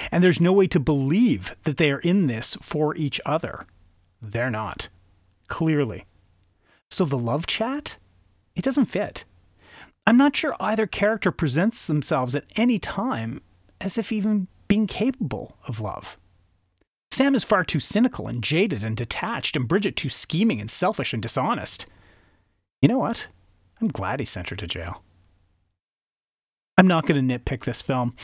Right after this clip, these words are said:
looking for little things that I could say might have or should have been better.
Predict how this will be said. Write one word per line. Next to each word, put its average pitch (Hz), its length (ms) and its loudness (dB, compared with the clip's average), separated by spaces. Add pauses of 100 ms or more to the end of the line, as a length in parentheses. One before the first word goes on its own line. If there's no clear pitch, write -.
(160)
looking 165 240 4
for 156 140 0
little 139 260 2
things 131 520 0
that 127 100 -2
I 117 80 -2
could 117 200 -4
say 131 360 -2
might 127 340 0
have 117 340 -2
or 117 80 -6
should 120 360 -2
have 110 360 -4
been 117 180 -2
better. 107 340 -4